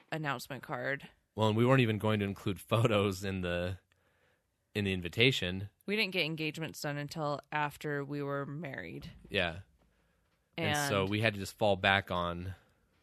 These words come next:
Speaker 1: we had an, an older photo that
Speaker 2: Yeah.
Speaker 1: that we used that we put in the, the last minute. Um, but I, I found a, like, free template on a blog online, and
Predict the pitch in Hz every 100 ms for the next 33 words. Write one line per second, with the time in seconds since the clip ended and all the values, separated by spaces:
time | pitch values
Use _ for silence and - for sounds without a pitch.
0 | - 165 147 139 - - 143 - - _
1 | - _ _ - 143 156 151 139 156 80
2 | - 85 - - _ _ _ _ 101 90
3 | 82 92 - - 80 - 143 - - 147
4 | - 147 143 - - _ - 156 - 156
5 | 156 143 139 _ _ _ _ _ - 160
6 | 135 131 151 151 165 147 - _ _ _
7 | _ _ _ _ _ _ _ _ - 151
8 | 151 151 - 170 156 151 151 151 147 151
9 | - - _ 151 147 139 139 135 127 _
10 | _ - 139 - - 170 165 - 160 143
11 | 143 131 143 143 139 139 135 135 135 131
12 | 135 131 131 135 156 _ _ _ _ _
13 | _ _ _ _ _ _ _ _ 151 151
14 | 143 131 123 127